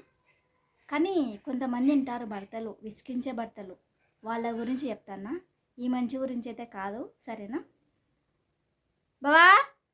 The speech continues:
లోపల ఉన్నారులే. కానీ పర్లే ఆ మనిషి. బాగా చూసుకుంటాడు నన్ను. అది చాలు ఇంగ. ఎంత పని చేసినా, ఆ, నన్ను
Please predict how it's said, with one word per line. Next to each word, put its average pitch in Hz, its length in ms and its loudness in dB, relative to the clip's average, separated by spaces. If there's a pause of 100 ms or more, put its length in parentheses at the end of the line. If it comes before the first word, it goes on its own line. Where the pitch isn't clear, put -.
(840)
లోపల 214 280 -18
ఉన్నారులే. 196 440 -12 (540)
కానీ 349 240 2 (920)
పర్లే 349 220 2
ఆ 240 100 0
మనిషి. 185 360 -14 (460)
బాగా 285 300 0
చూసుకుంటాడు 208 520 -8
నన్ను. 359 220 -12 (680)
అది 240 200 -6
చాలు 277 240 4
ఇంగ. 214 200 -4 (460)
ఎంత 233 160 -8 (120)
పని 320 200 2
చేసినా, 381 300 -2 (1300)
ఆ, 101 60 -18 (1400)
నన్ను 226 280 -10